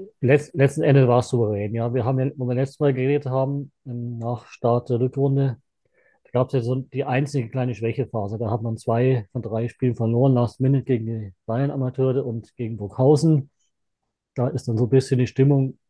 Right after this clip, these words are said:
oder war kurz vorm Kippen, aber dann kam dieses Spiel gegen die Würzburger Kickers, wo man dann doch mit einer sehr starken, souveränen Leistung drei null gewonnen hat. Also die beste Hachinger Leistung seit Jahren für mich, die ich gesehen habe. Und dann,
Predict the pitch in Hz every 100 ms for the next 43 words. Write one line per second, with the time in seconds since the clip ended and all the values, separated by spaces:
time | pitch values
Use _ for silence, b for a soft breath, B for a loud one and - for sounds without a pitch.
0 | _ _ _ 113 107 113 113 127 120 113
1 | 110 156 160 156 135 123 123 120 - _
2 | _ _ _ 113 120 123 127 123 113 120
3 | 98 - - _ 131 135 135 123 123 127
4 | 123 110 104 131 135 117 117 113 117 135
5 | _ _ 135 127 - - _ 131 123 120
6 | 120 - 123 131 - 117 127 131 123 120
7 | 110 120 120 120 - 123 - 120 131 131
8 | 107 104 135 123 123 113 113 113 117 120
9 | 123 113 120 127 120 120 131 107 113 110
10 | 110 123 123 131 131 131 - _ b b
11 | b b 123 - 127 123 123 120 113 127
12 | 110 113 120 131